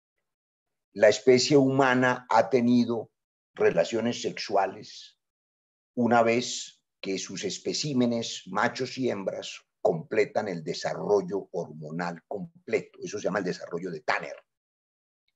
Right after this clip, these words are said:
Por supuesto, en la medida en que avanzamos en la civilización, por razones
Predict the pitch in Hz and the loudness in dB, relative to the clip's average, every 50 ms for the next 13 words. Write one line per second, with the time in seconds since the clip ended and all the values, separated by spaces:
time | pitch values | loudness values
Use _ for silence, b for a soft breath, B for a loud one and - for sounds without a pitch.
0 | _ _ _ _ _ _ _ b b b b b b b b b b b b - | _ _ _ _ _ _ _ b b b b b b b b b b b b 0
1 | 110 - - 117 - - 147 139 - 185 170 147 127 107 107 117 135 147 143 - | 0 0 2 -2 4 6 6 6 6 4 4 4 4 4 6 6 6 6 6 4
2 | - 117 95 87 90 - _ _ _ _ _ _ _ _ _ _ _ _ _ _ | 2 0 0 0 -2 -8 _ _ _ _ _ _ _ _ _ _ _ _ _ _
3 | _ _ _ _ _ _ _ - 104 92 85 90 90 85 - - 123 135 131 131 | _ _ _ _ _ _ _ 4 4 6 6 4 2 2 2 2 4 2 0 -2
4 | 110 90 87 - 107 110 117 110 101 85 95 87 - 101 92 80 80 78 - _ | -4 -4 -4 -4 -2 -2 -4 -4 -2 -4 -6 -6 -4 -4 -6 -6 -6 -8 -14 _
5 | _ _ _ _ _ _ _ _ _ _ _ _ _ _ _ _ _ _ _ _ | _ _ _ _ _ _ _ _ _ _ _ _ _ _ _ _ _ _ _ _
6 | _ _ _ _ _ _ _ _ _ _ _ _ _ _ _ _ 113 107 98 92 | _ _ _ _ _ _ _ _ _ _ _ _ _ _ _ _ 4 4 4 4
7 | 95 85 - - 135 135 135 139 135 127 - - - - - - | 2 0 4 6 6 6 6 6 4 2 -2 -6 -10 -12 -18 -20